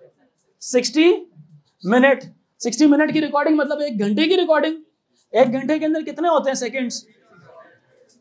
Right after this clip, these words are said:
Multiply by sixty कर लो इसको, तो थर्टी सिक्स हंड्रेड सेकंड्स हो जाएगा, ठीक है? Calculator is not allowed, तो बस आपको रफ वर्किंग ही करनी पड़ेगी। तो ये जगह forty four thousand one hundred samples into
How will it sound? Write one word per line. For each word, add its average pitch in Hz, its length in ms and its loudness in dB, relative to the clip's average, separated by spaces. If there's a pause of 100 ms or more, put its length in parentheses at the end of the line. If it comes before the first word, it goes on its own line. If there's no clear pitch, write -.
(560)
Multiply 240 480 4
by 269 140 2
sixty 277 340 -8
कर 269 140 -4
लो 302 160 -2
इसको, 311 300 0 (1300)
तो 180 280 4
थर्टी 208 200 -2
सिक्स 247 200 -6
हंड्रेड 254 200 0
सेकंड्स 269 340 -2
हो 285 80 0
जाएगा, 262 420 -4 (680)
ठीक 240 140 2
है? 311 240 2 (500)
Calculator 202 380 2
is 214 80 -6
not 233 160 -2
allowed, 262 360 -2
तो 202 80 0
बस 185 200 -2
आपको 185 200 0
रफ 180 240 -6
वर्किंग 180 260 -8
ही 175 60 -12
करनी 160 280 -12
पड़ेगी। 147 340 -4 (600)
तो 170 60 -4
ये 175 60 0
जगह 208 280 0
forty 196 240 -2
four 208 240 -6
thousand 214 500 -6 (200)
one 196 180 -2
hundred 214 260 -8
samples 208 500 -4 (280)
into 208 240 -2